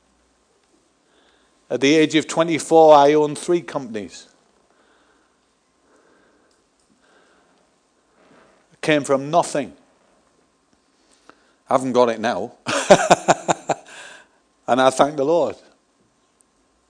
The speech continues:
There's a higher treasure. But to come to the realization that actually my wholeness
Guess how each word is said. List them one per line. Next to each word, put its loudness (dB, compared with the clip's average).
There's -6
a -4
higher -2
treasure. -12
But -6
to -6
come -10
to -16
the -8
realization -8
that -10
actually -12
my -2
wholeness -8